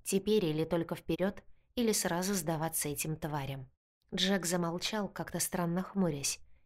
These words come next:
и почему-то Алекс показалось, что он совсем не в восторге от собственного предложения. «Обратно нельзя»,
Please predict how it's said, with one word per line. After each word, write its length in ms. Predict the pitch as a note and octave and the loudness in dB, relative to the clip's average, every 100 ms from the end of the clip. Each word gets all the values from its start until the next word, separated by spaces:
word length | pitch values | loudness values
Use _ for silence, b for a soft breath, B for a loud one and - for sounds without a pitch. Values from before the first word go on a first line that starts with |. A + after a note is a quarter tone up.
| _ | _
и 40 | - | -6
почему-то 560 | F3 - F3+ F3+ E3 - | -2 0 2 2 0 0
Алекс 360 | G#3 F3 - | 0 0 -2
показалось, 720 | - D#3+ E3+ D#3+ F3+ E3+ D#3+ - _ _ | -4 -4 -2 0 2 2 0 -4 _ _
что 280 | - - F3 | -6 -2 0
он 280 | F#3+ F#3 | 2 4
совсем 560 | F#3 - F3+ - F#3 E3+ | 2 0 0 0 0 0
не 80 | E3 | 0
в 80 | D#3 | -2
восторге 640 | E3+ - G3+ F3+ D3 C#3 b b | -2 -2 -2 -2 -4 -8 b b
от 160 | - G3 | -8 -4
собственного 640 | - D3+ - D#3+ D#3 D#3 | -2 -2 -4 -2 0 0
предложения. 800 | D#3 D#3+ E3 E3 D#3 C#3 C#3+ C#3 - - _ _ _ - - | -2 0 0 0 -2 -4 -6 -10 -12 -20 _ _ _ -14 -6
«Обратно 420 | E3 E3+ D#3+ F3 | -2 -2 -2 0
нельзя», 480 | F3 F3 E3+ F#3+ | 2 2 0 0